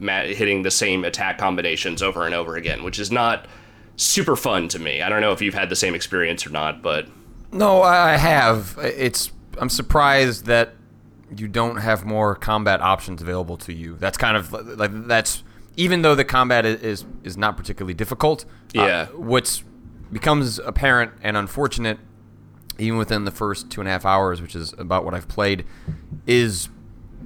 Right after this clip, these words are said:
Speaker 2: you just don't have a lot of options in combat. There's just not that much going on. You know, it, it, the, the way the action moves, at the pace that it moves,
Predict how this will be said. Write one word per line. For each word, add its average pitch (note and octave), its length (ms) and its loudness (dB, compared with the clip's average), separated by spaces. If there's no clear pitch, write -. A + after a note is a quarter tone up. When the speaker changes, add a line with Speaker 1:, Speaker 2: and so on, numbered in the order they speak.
Speaker 2:
you - 100 -10
just D3+ 300 -4
don't C3+ 260 4
have C3+ 200 4
a B2 40 4
lot B2+ 220 6
of A2+ 60 8
options A2 680 0
in G2 160 -8
combat. F2 540 -2
There's G2+ 200 -8
just C3 180 -4
not B2+ 280 2
that B2 160 4
much A#2 300 0
going G#2+ 280 0
on. F#2 540 0
You F2+ 140 -8
know, F#2 40 -4
it, G2+ 180 -2
it, - 480 -10
the, A2 360 0
the A#2 80 0
way C#3 200 6
the D3 120 4
action C3 380 2
moves, C3 460 2
at A2 120 -2
the - 60 -4
pace - 320 0
that A#2+ 140 0
it G2+ 80 -4
moves, G2+ 280 -4